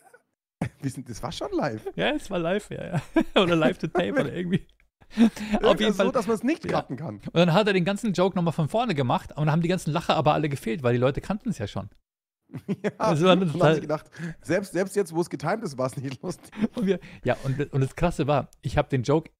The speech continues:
Speaker 2: im Nachhinein, ich hab den später noch mal von anderen Komikern auch gehört und auch noch von einem U-S-Komiker. Und es ist eine ganze bekannte Nummer, die ist nicht mal von ihm gewesen.
Speaker 1: <laughs>
Speaker 2: Das war, das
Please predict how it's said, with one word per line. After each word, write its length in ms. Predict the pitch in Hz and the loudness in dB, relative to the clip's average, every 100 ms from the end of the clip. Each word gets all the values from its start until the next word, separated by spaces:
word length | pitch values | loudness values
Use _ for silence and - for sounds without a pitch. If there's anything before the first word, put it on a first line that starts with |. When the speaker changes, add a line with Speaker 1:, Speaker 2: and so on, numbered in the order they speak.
| - | -2
Speaker 2:
im 80 | 117 | 0
Nachhinein, 440 | 151 156 123 123 | 0 0 -2 -2
ich 100 | - | -4
hab 80 | - | -4
den 100 | 117 | -6
später 340 | - 151 175 156 | -2 0 0 0
noch 80 | |
mal 100 | 131 | -2
von 140 | 120 120 | -2 -4
anderen 240 | 135 170 | -4 -4
Komikern 400 | - 123 113 107 | -4 -4 -2 -4
auch 180 | - 135 | -4 -6
gehört 400 | - 98 113 - - - - _ | -4 -2 -4 -6 -18 -20 -20 _
und 260 | - 135 - | -2 -2 0
auch 120 | 127 | 0
noch 140 | 131 - | 2 2
von 140 | 127 | 0
einem 80 | - | 2
U-S-Komiker. 840 | 135 143 - - 120 107 107 135 - - - | 2 0 -2 -2 0 0 0 0 -2 -12 -6
Und 100 | 123 | -2
es 60 | |
ist 160 | 156 147 | -2 -2
eine 80 | 120 | -2
ganze 340 | 131 175 143 | -2 -2 -4
bekannte 420 | 113 120 - 143 120 | -4 -2 -2 0 0
Nummer, 320 | 143 120 147 | 0 0 -2
die 80 | 131 | -4
ist 120 | 127 131 | -4 -4
nicht 180 | 143 | -2
mal 120 | 120 107 | -2 -2
von 160 | - | -4
ihm 240 | 120 123 - _ | -4 -6 -10 _
gewesen. 460 | 101 95 95 90 - _ _ | -8 -6 -8 -10 -14 _ _
Speaker 1:
<laughs> 300 | - - - | -20 -20 -4
Speaker 2:
Das 680 | 208 254 170 220 - - 123 | 2 2 2 -2 0 0 4
war, 80 | |
das 80 | 131 | 4